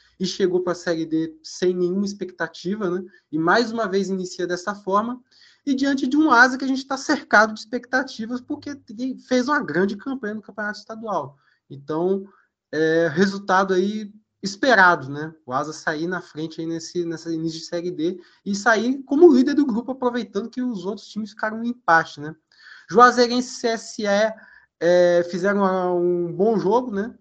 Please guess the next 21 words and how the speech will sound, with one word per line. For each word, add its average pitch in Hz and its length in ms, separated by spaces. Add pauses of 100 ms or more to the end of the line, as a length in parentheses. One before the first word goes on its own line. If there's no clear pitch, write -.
(220)
Ficaram 175 380
aí 175 160
no 175 220
um 180 80
a 170 100
um, 190 220
resultado 175 480
até, 185 320
de 185 80
certa 175 240
forma, 175 180
esperado 180 540
pela 185 120
campanha 170 440
da, 160 320
da 151 160
Juazeirense 151 580
no 131 80
Campeonato 139 420
Baiano, 160 440
que 170 200